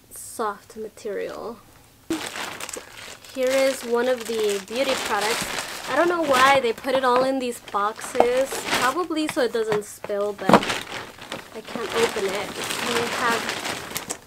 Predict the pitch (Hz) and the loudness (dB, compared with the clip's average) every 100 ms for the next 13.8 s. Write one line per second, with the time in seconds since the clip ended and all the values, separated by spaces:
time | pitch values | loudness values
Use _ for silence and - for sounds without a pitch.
0 | - 247 262 - 269 247 - - 240 - | -8 -2 -2 0 -2 0 -2 0 -2 -4
1 | 190 185 202 202 202 208 226 233 226 196 | -8 -8 -8 -4 -2 -2 -2 -2 -2 -2
2 | 185 226 302 - - - - - - - | 0 0 0 -4 -6 -8 -10 -14 -16 -18
3 | - - - - - - - - - 254 | -16 -12 -12 -10 -12 -12 -14 -8 -2 0
4 | 262 247 240 247 254 269 - 247 294 277 | 2 6 6 6 4 2 0 0 0 4
5 | 277 269 277 254 240 240 254 254 233 220 | 6 6 4 4 4 6 6 4 2 0
6 | 220 220 254 302 320 - - - - - | 4 4 2 0 -2 -4 -6 -8 -12 -10
7 | - - - - - 220 220 208 190 180 | -8 -8 -10 -16 -8 -6 -4 -4 -6 -4
8 | 240 - 247 254 - - 262 247 254 - | -4 -2 -2 -2 -8 -2 4 6 4 2
9 | 233 254 - - - - - 277 269 294 | 0 0 0 -8 -8 -8 2 6 8 8
10 | 339 359 330 302 269 262 269 254 240 226 | 6 4 4 4 6 6 4 2 0 -2
11 | - - 247 247 233 214 214 208 214 214 | -4 -2 0 2 2 2 0 0 2 2
12 | 226 226 214 214 220 240 - - - - | 2 2 4 6 6 2 -2 -4 -6 -8
13 | - - 254 - - 262 254 | -6 0 0 0 -2 0 2